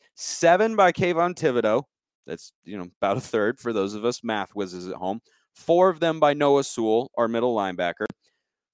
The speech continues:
Braden Swinson and Brandon Dorlus were the only other two who had multiple sacks. Dorlus had three, and Swinson had, or excuse me, Swinson had three, and Dorlus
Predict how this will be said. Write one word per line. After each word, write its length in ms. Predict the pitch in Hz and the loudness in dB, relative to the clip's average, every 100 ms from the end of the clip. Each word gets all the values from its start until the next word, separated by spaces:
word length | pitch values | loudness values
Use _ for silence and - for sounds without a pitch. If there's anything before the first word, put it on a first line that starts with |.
| _ | _
Braden 240 | 143 170 190 | 4 4 2
Swinson 460 | - 170 165 165 | -4 -4 -4 -4
and 100 | 151 | -4
Brandon 320 | 131 135 139 | -2 -2 -2
Dorlus 420 | 131 127 123 120 - | 2 4 4 0 -4
were 100 | 113 | -6
the 140 | 113 | -6
only 320 | 120 131 131 123 | -4 -4 -2 0
other 180 | 120 | -2
two 480 | 110 - 110 107 107 | -2 -4 -2 -2 -4
who 140 | 98 95 | -6 -8
had 440 | 98 95 95 92 - _ - | -4 -2 0 -4 -10 _ -8
multiple 400 | 107 101 - 95 | -6 -6 -6 -8
sacks. 540 | - 87 69 - - - | -6 -8 -8 -10 -16 -2
Dorlus 380 | 127 135 139 - | 2 4 2 -2
had 200 | 117 98 | -4 -4
three, 480 | - 131 135 127 117 _ _ _ | -4 -2 -2 -4 -8 _ _ _
and 300 | 110 110 107 | -4 -2 -2
Swinson 720 | - - 127 120 123 120 110 | -4 -4 -4 -4 -6 -6 -6
had, 400 | 101 101 101 98 - | -2 0 2 0 -4
or 80 | |
excuse 300 | 101 - 123 95 | -8 -6 -10 -10
me, 80 | |
Swinson 380 | 82 160 180 160 | -8 -6 -4 -4
had 180 | 135 113 | -4 -4
three, 320 | 120 120 110 | -4 -2 -2
and 160 | 98 92 | -6 -4
Dorlus 480 | 113 110 107 - | 0 2 0 -4